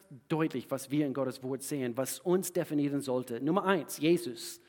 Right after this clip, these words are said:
ist unsere Leidenschaft. Wir haben mit Jesus angefangen. Jesus ist unsere Leidenschaft. Wir glauben, dass Jesus wirklich,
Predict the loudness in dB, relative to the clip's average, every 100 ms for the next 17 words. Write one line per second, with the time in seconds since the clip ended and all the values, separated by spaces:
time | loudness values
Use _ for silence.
0 | _ _ -8 -6 -4 -2 -2 -2 -6 -10
1 | -6 -2 0 -2 -2 -4 -4 -8 -10 -10
2 | -14 -16 -20 _ _ _ _ -20 _ 6
3 | 6 6 -2 2 2 2 0 -2 -2 2
4 | 2 2 -2 -4 0 6 6 6 2 6
5 | 6 6 -2 -14 0 6 6 4 -10 -12
6 | -18